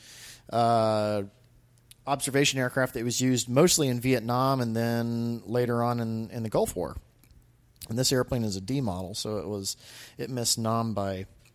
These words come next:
yeah, about a year and a half. But, um, it took, w-, an interesting thing about the Mohawk is they took, when I say they, I mean Grumman, took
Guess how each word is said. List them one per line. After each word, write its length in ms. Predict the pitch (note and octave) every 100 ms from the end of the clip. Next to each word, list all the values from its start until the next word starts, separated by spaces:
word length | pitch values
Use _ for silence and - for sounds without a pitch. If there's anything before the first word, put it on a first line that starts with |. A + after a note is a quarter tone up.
| _ _ _ _ _ _ -
yeah, 140 | B2 A2
about 180 | F#2+
a 40 | F2+
year 160 | G2+ F#2+
and 80 |
a 40 | F#2
half. 360 | G2+ F#2+ - - - -
But, 180 | F#2 - - - _ _ _ _ _ - B2+
um, 500 | G#2 G2 G2 F#2+ F#2+ - - - - - - - -
it 200 | D#3 -
took, 400 | D#3 C#3+ - -
w-, 220 | C#3+ C#3+ C#3+ D#3+ -
an 100 | C#3+
interesting 400 | D#3+ E3 - D3
thing 160 | C3+ C#3+
about 220 | B2+ B2
the 60 | A2
Mohawk 500 | A#2+ B2 G#2+ G#2 G#2
is 80 |
they 160 | G#2+ G#2+
took, 340 | - A2+ - - - _ _ _ _ _ _ _ _ _ - -
when 120 | A2
I 40 |
say 180 | F#2+ G2
they, 220 | F#2 G2
I 60 | F2+
mean 280 | F2+ F2 F2
Grumman, 400 | - G2 F#2+ F2 F2+ _ _ _ _ _ _ -
took 280 | B2 -